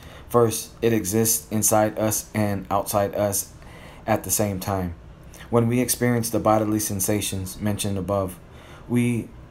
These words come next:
are almost certain that others on our side are feeling the same. We feel the force within, but we think of it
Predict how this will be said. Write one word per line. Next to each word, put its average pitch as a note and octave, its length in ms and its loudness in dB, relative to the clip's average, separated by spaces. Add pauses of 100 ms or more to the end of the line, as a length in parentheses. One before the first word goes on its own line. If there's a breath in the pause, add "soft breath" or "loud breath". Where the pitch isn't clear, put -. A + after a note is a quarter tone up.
(100)
are G2+ 300 4
almost A2 420 0
certain G#2 360 0
that G2 160 0
others G#2+ 440 0
on G#2+ 160 0
our G2 120 0
side G2+ 320 2
are F2+ 100 -2
feeling G#2 500 -2 (240)
the G#2 100 -2
same. F#2+ 360 0 (800 loud breath)
We A#2+ 120 2
feel B2 320 4
the A2 120 -2
force A2 340 2
within, G2+ 400 0 (380)
but G#2+ 100 2
we G#2+ 140 0
think A#2 420 0
of G#2+ 260 2
it A2 200 2